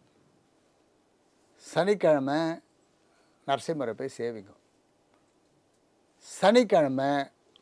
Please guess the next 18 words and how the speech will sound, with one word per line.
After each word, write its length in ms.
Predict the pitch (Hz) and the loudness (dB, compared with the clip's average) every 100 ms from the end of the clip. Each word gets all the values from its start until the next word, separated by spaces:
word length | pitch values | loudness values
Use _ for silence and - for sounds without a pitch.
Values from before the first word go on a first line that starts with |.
| 139 | 2
அனுமாரை 380 | 208 214 180 131 | 4 6 4 0
சேவிங்க, 320 | - 131 110 107 - | -4 -4 -6 -12 0
சனிக்கிழமை 460 | 202 247 233 196 185 | 4 6 4 2 2
உள்ள 100 | 233 277 | 4 6
ஞாயிற்றுக்கிழமை 480 | 220 214 196 170 139 139 | 6 6 4 4 0 -4
சேவிக்கலாம். 420 | 135 113 101 - _ _ _ _ _ _ _ _ _ - | -6 -6 -10 -12 _ _ _ _ _ _ _ _ _ -12
விருச்சிக 340 | 135 - 196 185 | -6 0 2 4
ராசிக்காரங்கள் 760 | 180 - 165 165 165 156 156 139 | 2 0 0 2 2 0 -2 -4
போய் 200 | 170 196 196 160 | 0 2 2 2
இந்த 120 | 147 120 | -2 0
பரிகாரத்தை 640 | 151 185 180 190 175 160 156 | 0 4 6 6 4 -2 -2
பண்ணுகின்ற 480 | 147 170 180 170 160 147 | -2 -4 -4 -2 -2 -4
பொழுது 320 | 165 214 220 147 - _ _ _ _ _ _ _ _ _ | 2 4 4 2 -4 _ _ _ _ _ _ _ _ _
உங்க 140 | 110 113 110 | -10 -10 -2
வாழ்க்கையில் 760 | 151 202 220 - 202 196 233 262 220 - _ _ | 0 2 2 2 0 2 0 0 -6 -12 _ _
பிரச்சனையிலிருந்து 800 | 202 - 247 233 220 202 208 240 233 | -2 2 2 4 4 6 4 4 2
விடுதலை 360 | 202 277 294 262 220 | 4 4 8 8 8
ஆயிடுவீங்க. 380 | 190 175 135 | 6 2 -2